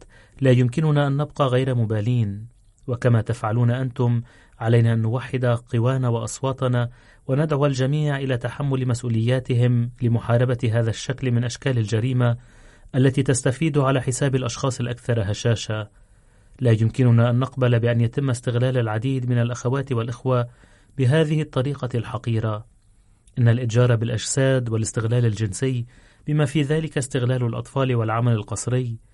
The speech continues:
جميع هذه الأمور هي وصمة عار وانتهاك خطير لحقوق الإنسان الأساسية. أضاف الأب الأقدس يقول: "أنا أعلم أنكم مجموعة دولية،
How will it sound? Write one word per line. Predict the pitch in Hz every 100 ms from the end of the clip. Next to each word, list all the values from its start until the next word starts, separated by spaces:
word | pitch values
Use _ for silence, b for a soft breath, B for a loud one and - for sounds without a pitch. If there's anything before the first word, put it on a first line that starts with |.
| b b b
جميع | - 123 127 117
هذه | 107 123 113
الأمور | 113 120 127 135 127 - b b b
هي | 160 151
وصمة | 156 - 156
عار | 156 131 151 147 135
وانتهاك | 123 123 120 143 131
خطير | 117 120 135 135 120
لحقوق | - 117 135 120
الإنسان | 120 107 135 123
الأساسية. | 104 117 107 98 110 104 110 107 _ b b b b b b b b
أضاف | 160 170 196 196
الأب | 185 165
الأقدس | 165 170 147 -
يقول: | 131 156 147
"أنا | 143 123 131
أعلم | 127 127 131
أنكم | 127 123 123 120
مجموعة | 113 123 135 120 123
دولية، | 110 104 127 117 117 113